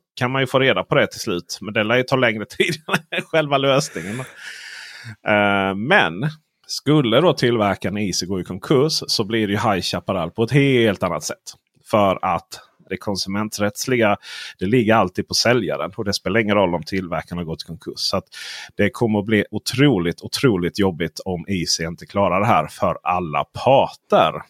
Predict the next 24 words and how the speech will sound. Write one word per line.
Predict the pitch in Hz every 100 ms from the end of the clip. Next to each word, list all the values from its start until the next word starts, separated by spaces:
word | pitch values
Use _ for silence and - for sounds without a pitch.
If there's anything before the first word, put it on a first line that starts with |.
| _ _ - 104
Bristen | 131 165 - - 131
i | 127 101
den | 90
här | 95
laddboxen | 92 104 92 80 - 95
är | 107
ju | 82
framförallt | 76 - 92 90 - 110 139 123 -
på | 98
ett |
sådant | - 113 90 87 -
sätt | - 80 -
så | 87
att | -
den | 87
kan | 92 -
åldras | 139 170 87 131 -
snabbare | 143 143 101 90
än | 92
vad | 87 -
som | 92 87 - - - - - _ -
den | 92
ska | - 110 127
göra. | 131 131 80